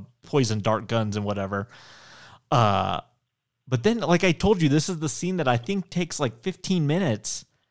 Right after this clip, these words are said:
kind of toiling around the, the tomb here, and then Shia LaBeouf has these C G scorpions crawling on him, and Indy has some stupid line of, like, "If they're small,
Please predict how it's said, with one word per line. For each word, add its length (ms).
kind 180
of 260
toiling 380
around 600
the, 280
the 140
tomb 400
here, 300
and 120
then 200
Shia 360
LaBeouf 200
has 200
these 200
C 240
G 160
scorpions 720
crawling 420
on 200
him, 300
and 160
Indy 220
has 160
some 260
stupid 540
line 260
of, 160
like, 320
"If 140
they're 340
small, 720